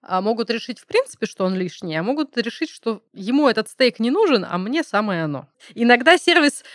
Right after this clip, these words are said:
э, не получается не потому, что, м, компания не готова его предоставлять, а потому что кто-то решает, что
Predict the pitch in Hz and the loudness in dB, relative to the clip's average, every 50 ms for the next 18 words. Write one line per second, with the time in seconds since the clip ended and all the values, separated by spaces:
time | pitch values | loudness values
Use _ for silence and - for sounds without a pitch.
0 | - 254 _ 214 220 220 208 214 220 226 233 233 247 277 262 - 262 269 277 - | -20 -4 _ 4 4 4 4 4 2 0 0 4 2 4 6 6 6 6 6 4
1 | - 302 269 254 240 226 - - 226 214 202 226 233 233 - 233 - 254 269 392 | 4 4 6 6 4 2 2 4 4 4 4 4 0 2 2 2 2 4 4 4
2 | 415 - - - 220 220 220 214 208 208 202 196 202 202 202 202 202 202 - - | 2 2 4 4 6 8 8 8 8 6 6 4 0 -8 -8 -8 -8 -8 -4 0
3 | 220 214 202 - 240 226 214 214 208 190 185 180 185 196 185 196 196 196 226 214 | 0 0 4 6 4 4 6 4 0 -2 -2 -2 -2 -2 0 0 0 0 0 -2
4 | 196 180 175 180 175 175 180 180 170 180 170 - - 185 175 185 175 165 - - | 0 -2 -2 -4 -6 -8 -10 -10 -10 -10 -10 -6 -6 -4 -2 -2 -2 -2 -4 -8
5 | _ - - - - - _ - - - - 285 285 - - 247 - - 370 403 | _ -20 -20 -20 -20 -14 _ -6 -4 0 2 2 2 2 0 -2 0 0 -6 -4
6 | - 285 220 226 220 - 220 190 175 170 - - - - 196 190 196 185 - | -4 0 -2 -2 0 2 0 0 0 -2 -6 -10 -6 -2 0 0 0 -2 -8